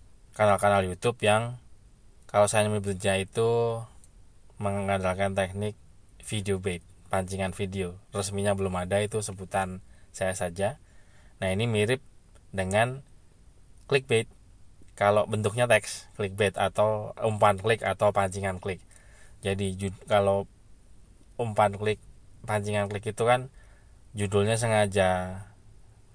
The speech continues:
menggunakan klaim-klaim yang menarik perhatian orang gitu ya. Gempar, heboh, dan seterusnya. Lalu, eh,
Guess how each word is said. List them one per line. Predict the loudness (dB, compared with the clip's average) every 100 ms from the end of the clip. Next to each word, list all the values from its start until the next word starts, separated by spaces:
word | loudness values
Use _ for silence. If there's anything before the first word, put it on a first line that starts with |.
| -6
menggunakan | -4 -4 -2 -2 0 2 2 0 -4
klaim-klaim | -2 -2 0 -2 0
yang | 0 -2 -4 -8 -12 -18 -20 -20 -20 -20 -20 -8
menarik | -2 0 0
perhatian | -4 -6 -4 -4 -2
orang | 2 2 2
gitu | -2 -6
ya. | -6 -8 -10 -18 -20 -20 -20 -12 -8
Gempar, | -2 6 6 6
heboh, | 0 0 2 2
dan | 0
seterusnya. | -6 -6 -6 -4 -2 0 -2 -6 -18 -20 -20 -20 -20 -20 -8 -2
Lalu, | 0 0 -2 -4 -6 -6
eh, | -2 0 -2